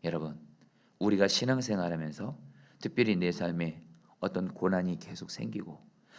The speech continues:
특별히 어떤 문제가 계속 해결되지 않고 오랫동안 지속되면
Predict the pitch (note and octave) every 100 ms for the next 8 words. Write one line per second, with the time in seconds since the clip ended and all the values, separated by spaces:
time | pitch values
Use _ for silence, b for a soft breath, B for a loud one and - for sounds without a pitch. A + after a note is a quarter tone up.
0 | - G2+ A2 F#2+ F2 - G2+ F2 F2 F2+
1 | F2 E2+ - - - - - B2 B2 A2
2 | - E2+ - - - b b b - F#2+
3 | D#3+ G3 G3 F#3+ D3 C3+ C3 - G#2 F#2
4 | - E2+ F2+